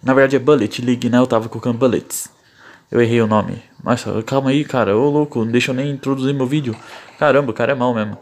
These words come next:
Então, vamos seguindo aqui pra gameplay. Vou encher essa vida aqui que eu perdi. Na verdade, eu vou usar o shield pra encher. E eu vou, vou, vou dar um jeito aqui nesse cara aqui.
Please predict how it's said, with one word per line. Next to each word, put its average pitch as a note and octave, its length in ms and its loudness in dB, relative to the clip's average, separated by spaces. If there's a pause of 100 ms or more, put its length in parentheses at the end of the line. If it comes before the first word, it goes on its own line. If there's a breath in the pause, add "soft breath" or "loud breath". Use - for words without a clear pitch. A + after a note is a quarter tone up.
(200 loud breath)
Então, D3+ 240 4
vamos D#3+ 200 4
seguindo D#3+ 200 0
aqui C3+ 220 -2
pra A#2+ 100 -2
gameplay. A#2 300 0
Vou A#2 100 0
encher A#2+ 160 -4
essa A2+ 160 -4
vida G#2+ 240 -4
aqui G#2 160 -8
que G#2+ 60 -2
eu G#2+ 60 0
perdi. G#2+ 280 2
Na B2+ 80 2
verdade, A#2 280 2
eu - 40 -6
vou C3+ 80 -2
usar C3 80 0
o A#2 80 0
shield B2 300 -4
pra - 160 -4
encher. A2 260 -4 (680 loud breath)
E - 60 -6
eu B2 80 6
vou, B2+ 500 4
vou, B2 320 0
vou C3 220 2
dar C3 100 4
um B2+ 60 4
jeito A2+ 240 0
aqui G#2 140 -6
nesse G#2+ 180 -10
cara G2+ 220 -2
aqui. B2 260 -4